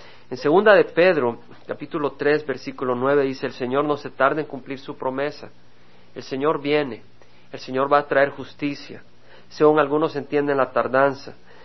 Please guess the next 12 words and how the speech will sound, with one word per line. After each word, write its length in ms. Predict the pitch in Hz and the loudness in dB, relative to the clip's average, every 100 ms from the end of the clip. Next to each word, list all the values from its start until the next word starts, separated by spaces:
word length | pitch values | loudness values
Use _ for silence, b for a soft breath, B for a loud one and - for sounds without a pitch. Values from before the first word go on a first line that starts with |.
| b | b
sino 340 | - 165 185 | 0 6 6
que 80 | 190 | 4
es 120 | 196 | -2
paciente 840 | - 170 - - 170 180 196 175 - | 0 -4 -4 -2 4 6 6 2 0
para 260 | 135 131 | 4 2
con 160 | 131 123 | 2 -2
vosotros, 580 | 120 - 151 151 131 - B B B | -2 0 0 0 -4 -6 B B B
no 200 | 151 180 | 6 6
queriendo 440 | 185 170 185 180 | 6 6 4 2
que 120 | 165 | 2
nadie 280 | 147 165 175 | 4 6 4
perezca, 720 | 165 147 170 196 - 143 131 | 2 4 6 6 4 2 0